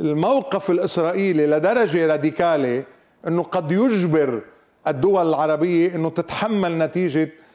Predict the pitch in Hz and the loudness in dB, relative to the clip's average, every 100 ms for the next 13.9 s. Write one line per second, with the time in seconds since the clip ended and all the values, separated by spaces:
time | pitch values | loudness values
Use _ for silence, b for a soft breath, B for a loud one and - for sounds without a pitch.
0 | b 143 143 160 160 151 - 170 180 175 | b -6 -4 -2 -2 -2 -2 0 2 2
1 | 143 B B B 135 143 147 151 147 147 | -2 B B B -2 0 2 2 0 -2
2 | 190 - 185 247 180 165 135 180 151 123 | -6 -2 2 2 0 -2 -2 0 0 0
3 | 139 143 135 190 170 160 180 165 160 170 | -4 -4 -4 -2 0 0 -2 -4 -4 -2
4 | 196 185 151 - 165 190 170 170 180 160 | 0 0 -4 -6 -4 -2 0 0 0 0
5 | 147 147 127 B B B B 156 175 180 | 0 -2 -4 B B B B 0 2 2
6 | 143 143 147 151 170 156 147 131 131 147 | 2 0 0 -2 0 0 -2 -2 -2 0
7 | 151 151 160 151 151 143 139 160 151 151 | 0 2 2 0 -2 -4 -2 -4 -2 -2
8 | 156 170 156 139 117 151 160 170 156 135 | 0 0 0 -2 -2 -2 -2 -2 -2 -4
9 | - B B - 135 135 120 151 165 170 | -8 B B -6 -2 0 0 0 2 0
10 | 151 127 127 139 135 - B B - 135 | -2 -2 -4 -4 -6 -8 B B -6 -2
11 | 233 262 240 196 190 170 175 165 190 180 | 0 2 2 0 -2 -2 -2 0 0 0
12 | - - _ b _ 131 185 127 143 175 | -4 -16 _ b _ -2 -2 0 0 0
13 | 175 - - 127 151 170 175 156 107 | -2 -8 -6 -2 0 0 2 0 -2